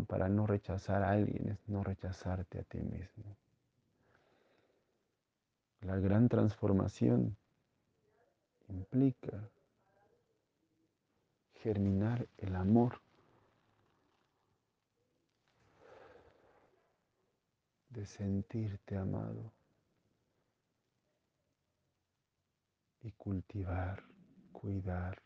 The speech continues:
crecer, nutrir este, esta semilla, este árbol, hasta que sea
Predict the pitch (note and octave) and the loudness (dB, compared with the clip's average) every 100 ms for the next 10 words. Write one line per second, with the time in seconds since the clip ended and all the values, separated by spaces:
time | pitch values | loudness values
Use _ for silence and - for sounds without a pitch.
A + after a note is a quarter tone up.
0 | _ _ - - - G#2+ G#2 - F#2 F#2+ | _ _ -20 -8 0 0 0 -4 -4 -4
1 | G2 - _ _ _ _ _ - A2+ A2+ | -6 -12 _ _ _ _ _ -6 -2 -2
2 | - G2+ G#2+ - G#2 - _ _ _ _ | -2 0 2 0 -4 -10 _ _ _ _
3 | _ _ _ _ _ _ _ _ _ _ | _ _ _ _ _ _ _ _ _ _
4 | - F#2+ G2+ _ - F#2+ F#2+ G#2 _ _ | -14 -12 -12 _ -12 -8 -8 -10 _ _
5 | _ _ G2+ - - G#2 - A2+ B2+ B2+ | _ _ -20 -16 -10 -10 -6 -2 0 -2
6 | A#2 A2 A2+ - _ _ _ _ _ _ | -4 -6 -10 -16 _ _ _ _ _ _
7 | _ _ _ _ _ _ - F#2 - F#2+ | _ _ _ _ _ _ -14 -12 -6 -2
8 | G2 G2 F#2+ - - F#2+ - F#2 F#2+ - | 2 2 2 0 -4 -6 -6 -6 -6 -4
9 | G2 F#2+ F2+ F2 | -4 -2 -4 -8